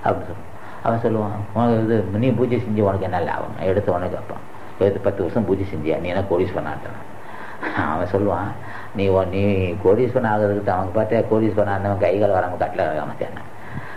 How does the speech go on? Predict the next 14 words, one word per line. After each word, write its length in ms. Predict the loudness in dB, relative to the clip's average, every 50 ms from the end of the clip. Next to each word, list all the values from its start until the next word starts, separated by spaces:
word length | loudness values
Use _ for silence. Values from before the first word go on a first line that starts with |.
| -8 0 4
கோடீஸ்வரன் 580 | 4 4 4 4 0 -2 0 0 0 2 2 0
ஆகிறத 200 | 0 0 0 0
விட 240 | 0 2 0 0 0
சிறந்த 360 | 0 0 0 2 2 2 0
குணவன் 380 | 0 -2 -2 0 0 0 2 2
ஆகணும்." 460 | 0 0 -2 -4 -6 -10 -10 -10 -10 -12 -12 -12 -12 -12 -12 -12 -12 -12 -12 -8 -6 -4
இப்ப 140 | -2 0
கலை 220 | 2 4 4 4 4
அகத்தீசனை 460 | 4 2 0 -2 -4 -4 -4 -4 -4
பூஜை 220 | -4 -2 0 2
உடனே 380 | 2 2 2 2 0 -2 -2 -2 -2
பயன் 240 | 0 0 0 0 0
கிடைக்குமான்னு 540 | -2 -2 -2 -2 -2 -2 -4 -4 -6 -4 -6
சொல்லுவான். 300 | -6 -4 -6 -8 -10 -10